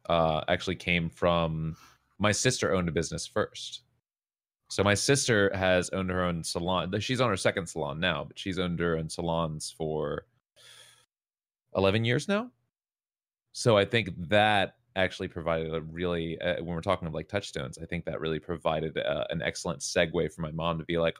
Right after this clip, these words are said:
"Oh, okay, like, he just owns a business too. Great. Like, that, that makes sense to me. Like,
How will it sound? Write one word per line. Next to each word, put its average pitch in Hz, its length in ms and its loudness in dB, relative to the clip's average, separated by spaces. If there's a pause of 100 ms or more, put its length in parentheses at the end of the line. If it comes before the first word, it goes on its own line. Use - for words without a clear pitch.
"Oh, 175 160 6
okay, 95 340 2
like, 98 180 2
he 117 140 0
just 95 160 -4
owns 87 160 -2
a 85 40 -4
business 82 320 -6
too. 104 180 -4
Great. 101 280 0 (180)
Like, 80 120 -6
that, 82 160 2 (180)
that 82 160 0
makes 82 180 -8
sense - 280 -6
to - 60 -16
me. - 200 -14 (180)
Like, - 300 -6